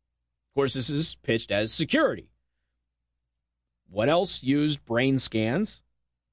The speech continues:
to assess your, your, the possibility that you were gonna commit a crime? Well, that was Minority Report too. I told you, go back and watch this movie. Get over the weird pool thing and the stupid, the,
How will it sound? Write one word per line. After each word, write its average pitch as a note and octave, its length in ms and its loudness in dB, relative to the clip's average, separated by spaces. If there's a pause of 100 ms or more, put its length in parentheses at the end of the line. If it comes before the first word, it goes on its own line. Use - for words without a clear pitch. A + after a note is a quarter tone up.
(340)
to C3 160 0
assess A#2 640 -2 (160)
your, A2 400 -6
your, G#2 320 -6 (840)
the - 80 -12
possibility A2+ 540 -2
that A#2+ 100 -2
you G#2 80 -10
were A2 100 -2
gonna A2 140 -4
commit A2 160 -8
a A2+ 40 -10
crime? - 240 0 (140)
Well, C3 180 -8
that D#2+ 120 -18
was A2+ 140 -10
Minority D3+ 320 0
Report F#3+ 320 -2
too. D4+ 280 -4
I C3+ 60 -4
told C#4+ 220 0
you, - 60 -20
go B3+ 100 2
back E4+ 240 0
and C4 100 -2
watch C#4 220 0
this G3 100 -4
movie. G#3+ 280 -2 (360)
Get G#3 180 2
over E4 240 -2
the D#4+ 80 0
weird G#3+ 320 0
pool A#3 300 2
thing G#3+ 480 2
and E3 320 0
the D3 60 0
stupid, D#3+ 480 -2 (100)
the, C3+ 160 -2